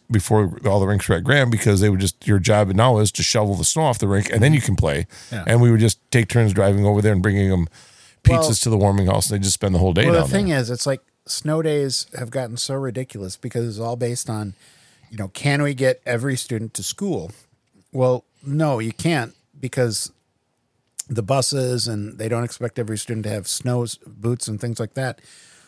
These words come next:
Speaker 2: But then you have a, a bunch of those high schoolers who, you know, have the old, you know, four by four Jimmies that they've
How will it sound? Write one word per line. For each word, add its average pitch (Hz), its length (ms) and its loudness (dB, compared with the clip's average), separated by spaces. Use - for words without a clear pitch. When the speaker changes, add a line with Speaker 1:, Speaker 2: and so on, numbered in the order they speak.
Speaker 2:
But 131 220 2
then 143 360 0
you 156 120 2
have 139 360 0
a, 117 140 -6
a 127 60 -6
bunch 131 280 -2
of - 40 -10
those 123 220 0
high 123 100 0
schoolers 110 640 -4
who, 107 420 -2
you 127 140 -2
know, 110 160 -2
have 107 280 -4
the 110 120 -2
old, 113 240 0
you 123 140 -10
know, 107 240 -8
four 117 240 -2
by 113 140 0
four 117 240 -4
Jimmies 107 460 -4
that 92 160 -8
they've 92 380 -10